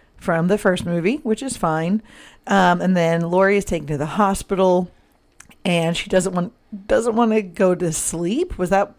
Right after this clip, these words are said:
that was a big part of it. I don't remember why though. Um, and it, everything takes place in the hospital. The, um, med tech, the ambulance driver who brings her in, is, like,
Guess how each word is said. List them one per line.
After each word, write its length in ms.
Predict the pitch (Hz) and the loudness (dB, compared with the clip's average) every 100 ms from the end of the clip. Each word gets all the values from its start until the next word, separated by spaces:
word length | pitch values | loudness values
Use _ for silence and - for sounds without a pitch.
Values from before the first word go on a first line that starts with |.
| - | 2
that 160 | 226 | 2
was 100 | 196 | 2
a 60 | 196 | -2
big 260 | 156 180 | -2 -6
part 240 | - 175 170 | -4 -2 -2
of 100 | 165 | -4
it. 100 | 170 | -4
I 60 | |
don't 140 | 180 175 | -2 -4
remember 300 | 175 165 165 | -4 -4 -4
why 300 | 160 160 160 | -2 -4 -4
though. 380 | 151 147 175 180 - - - - _ - | -8 -8 -8 -10 -20 -20 -20 -20 _ -4
Um, 460 | 185 170 151 151 - _ _ _ _ | 0 0 -4 -12 -20 _ _ _ _
and 360 | 196 196 190 202 | 4 4 4 2
it, 200 | 208 202 - | 0 0 2
everything 340 | 196 220 214 | 4 4 4
takes 200 | 208 185 | 2 0
place 260 | - 185 - | 0 0 0
in 200 | 190 180 | 0 2
the 100 | 170 | 2
hospital. 680 | 165 156 - - 143 - - - - | 0 -2 -6 -8 -8 -8 -12 -20 -20
The, 380 | 160 170 175 - | -4 -2 -2 -4
um, 760 | - 165 165 160 156 165 165 190 - _ | 0 2 2 0 -2 -6 -10 -12 -20 _
med 360 | 185 180 175 180 | 2 4 4 2
tech, 380 | 185 170 170 - | 2 2 2 -2
the 220 | 170 170 | 0 2
ambulance 380 | 170 170 170 180 | 0 0 0 0
driver 360 | 180 175 170 | -2 -2 0
who 100 | 170 | -2
brings 280 | 160 165 156 | -2 -2 -2
her 120 | 160 | -2
in, 240 | 165 165 165 | -2 -2 -4
is, 160 | 165 | -6
like, 300 | 170 165 165 | -4 -4 -6